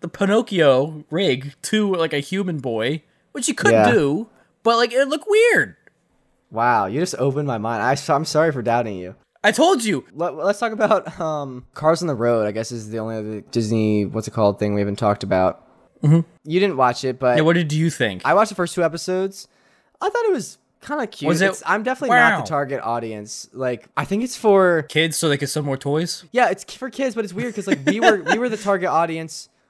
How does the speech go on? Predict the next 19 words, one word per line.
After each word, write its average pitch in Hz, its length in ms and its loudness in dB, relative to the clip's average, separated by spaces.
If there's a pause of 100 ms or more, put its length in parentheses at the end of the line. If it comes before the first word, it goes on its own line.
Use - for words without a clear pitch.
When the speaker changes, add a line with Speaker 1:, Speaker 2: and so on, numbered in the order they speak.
(140)
Speaker 2:
when 143 520 -6 (160)
it 135 100 4
came 131 280 0
out. 110 300 0
So 143 100 0
I'm 139 120 4
wondering 190 280 2
if 170 100 2
this 165 160 -4
is, 156 120 -6
like, 139 120 -2
for, 139 520 2 (340)
like, 120 120 -4
adults 117 500 -4
now 151 200 -2
to 131 60 -4
show 113 260 -4
their 107 260 -4
kids, 202 440 -4